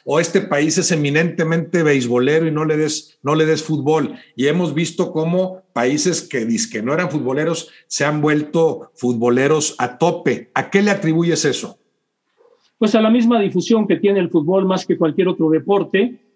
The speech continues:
Speaker 2: a lo mismo que en países pobres, subdesarrollados, pueden jugar en una cancha de tierrita hasta con una pelota hecha de calcetines
Speaker 1: Sí.
Speaker 2: y se ponen a jugar. Y también creo que ha influido en mucho esto el apoyo de fifa a países subdesarrollados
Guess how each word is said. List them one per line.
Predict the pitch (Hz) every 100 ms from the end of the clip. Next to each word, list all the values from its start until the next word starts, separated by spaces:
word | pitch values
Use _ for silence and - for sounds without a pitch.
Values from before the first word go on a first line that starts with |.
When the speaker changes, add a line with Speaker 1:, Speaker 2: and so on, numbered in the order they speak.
| _ _
Speaker 2:
a | -
lo | 185 190
mismo | 226 220 185 196 220
que | 214
en | 160 147
países | 165 202 196 185 170 -
pobres, | 214 208 190 180 -
subdesarrollados, | 156 143 147 160 151 160 196 175 196 226 - _ _ _ _
pueden | - 208 202
jugar | 165 160 170 202 190
en | 170
una | 190 175
cancha | 190 190 180
de | 156
tierrita | 135 156 175 202 185
hasta | - 156
con | 185
una | 190 185
pelota | 160 180 190
hecha | 180 175
de | 147
calcetines | 156 143 151 135 190 180 190 - _ _
Speaker 1:
Sí. | -
Speaker 2:
y | 123 -
se | 165
ponen | - 196 202
a | 180
jugar. | 196 185 175 240 - _ _
Y | 180
también | - 190 220 226
creo | 220 214
que | 202
ha |
influido | 202 208 196 196
en |
mucho | 190 190 208 202
esto | 190 - 196 214 _ -
el | 170
apoyo | 165 - 208 208
de | 190 165
fifa | 233 254 175
a | -
países | 165 180 175
subdesarrollados | 185 147 156 165 165 180 185 190 170 208 -